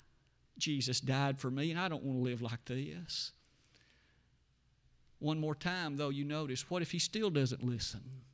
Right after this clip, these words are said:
What if he's still in adamant refusal and rebellion to the things of God, continues in this lifestyle of disfellowship with God himself? Third thing Jesus said, "Bring it to the church."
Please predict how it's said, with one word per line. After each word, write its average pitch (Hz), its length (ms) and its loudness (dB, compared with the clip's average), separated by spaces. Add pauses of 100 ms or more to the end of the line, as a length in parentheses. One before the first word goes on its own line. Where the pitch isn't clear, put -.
(600)
What 254 120 4
if 220 60 -2
he's 240 160 2
still 247 380 2
in 190 120 0
adamant 233 440 6
refusal 220 640 6
and 190 80 2
rebellion 220 600 10
to 208 60 8
the 190 60 6
things 214 280 2
of 190 140 2
God, 226 340 10
continues 262 560 6
in 233 80 6
this 214 160 4
lifestyle 220 720 6
of 151 180 -4
disfellowship 185 640 2
with 143 140 0
God 180 240 2
himself? 196 840 -2 (1080)
Third 175 280 4
thing 156 220 4
Jesus 139 420 2
said, 170 380 2
"Bring 180 240 2
it 233 60 -2
to - 80 0
the 165 100 -2
church." 220 880 2